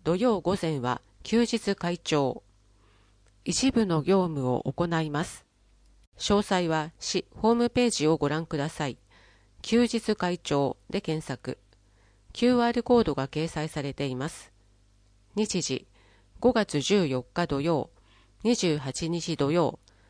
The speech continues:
午前八時三十分から午後零時三十分。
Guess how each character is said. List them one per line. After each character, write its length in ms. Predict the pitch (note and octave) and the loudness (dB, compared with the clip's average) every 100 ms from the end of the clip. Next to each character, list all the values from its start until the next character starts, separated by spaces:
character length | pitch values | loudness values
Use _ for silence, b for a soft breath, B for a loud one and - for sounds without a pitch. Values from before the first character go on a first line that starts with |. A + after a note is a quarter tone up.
| b - | b -4
午 140 | - A#3+ | 0 2
前 180 | F3 C#3 | 2 -2
八 320 | D#3+ - A#3 | -6 -4 -2
時 120 | D3+ | -2
三 240 | - G3 G3+ | -2 -4 -2
十 160 | G3+ | -4
分 320 | - - C#3+ | -4 -4 -4
か 140 | B2+ A#2+ | -4 -6
ら 180 | B2 - | -8 -8
午 160 | - G#3 | -2 0
後 160 | D#3+ C#3 | 2 2
零 200 | A3 F#3+ | 0 0
時 120 | D#3+ | -4
三 220 | - F3 | -4 -4
十 160 | E3 F3 | -4 -6
分。 380 | _ C3 A2 | _ -8 -8